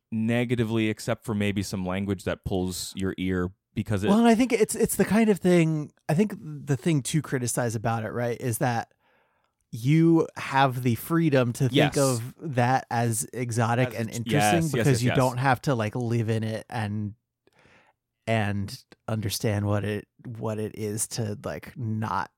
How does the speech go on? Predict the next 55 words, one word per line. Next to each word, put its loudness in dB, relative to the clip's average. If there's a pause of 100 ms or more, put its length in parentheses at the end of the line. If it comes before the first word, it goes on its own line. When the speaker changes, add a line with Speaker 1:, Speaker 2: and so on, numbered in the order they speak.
(200)
Speaker 2:
be -4
able -4
to -10
go -6
back -8
to -10
your -6
life -8
as -6
a -10
catered -10
to -8
white -12
man. -14
Speaker 1:
Yes, -2
yes, -2
Speaker 2:
If 0
Speaker 1:
you're 4
Speaker 2:
that 4
Speaker 1:
right. 0
Speaker 2:
makes -2
Speaker 1:
No, 6
that's 2
Speaker 2:
sense. -2
Speaker 1:
exactly 0
right. -8 (380)
Um, 0
even 2
though 4
it's -2
born 2
out 0
of 0
a, -2
like, -6 (420)
what 0
might 0
be 2
a -2
pure 0 (320)
interest 0
and -2
respect -4
for -2 (460)
a 0
culture 0
other 0
than -4
yours, -4
it -6
then -2
kinda -2
crosses -2
a -2
line -12